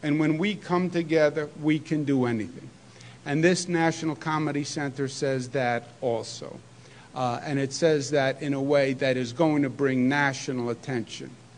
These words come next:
to Jamestown. And it'll be good for the economy.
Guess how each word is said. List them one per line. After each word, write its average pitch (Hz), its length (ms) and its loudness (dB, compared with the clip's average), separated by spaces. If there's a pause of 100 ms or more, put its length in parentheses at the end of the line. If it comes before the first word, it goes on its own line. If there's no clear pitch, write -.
(380)
to 165 100 0
Jamestown. 127 760 0 (640)
And 139 200 0
it'll 139 160 4
be 135 140 -2
good 151 220 4
for 160 80 -2
the 156 120 4
economy. 202 640 4